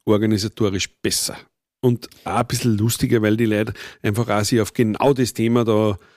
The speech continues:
äh, eingestellt haben und, und, und das auch kriegen. Also das, das war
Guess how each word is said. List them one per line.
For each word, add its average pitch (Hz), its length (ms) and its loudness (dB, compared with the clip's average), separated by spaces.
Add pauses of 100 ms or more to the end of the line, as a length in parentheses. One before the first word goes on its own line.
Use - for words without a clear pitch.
(320)
äh, 104 480 2
eingestellt 110 540 0
haben 107 220 2
und, 104 240 -2
und, 98 240 -4
und 107 180 -2 (160)
das 101 180 2
auch 101 100 2
kriegen. 101 400 -2
Also 95 240 -4
das, 95 300 -6
das - 380 -6 (180)
war 95 360 0